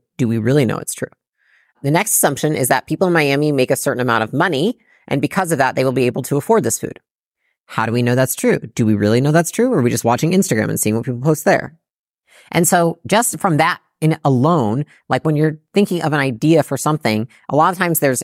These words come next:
hidden assumptions or statements that we believe to be facts that we need to test in order to figure out, is this a good decision or not? So for example, if somebody were building,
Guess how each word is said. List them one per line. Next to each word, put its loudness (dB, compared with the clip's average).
hidden 0
assumptions -2
or 0
statements 0
that 0
we 0
believe 0
to -14
be -2
facts -4
that 2
we 2
need 2
to -2
test -6
in -4
order 0
to -2
figure 0
out, 0
is 2
this 2
a 0
good 2
decision 0
or -2
not? -6
So -2
for 2
example, 0
if -2
somebody 2
were 4
building, 0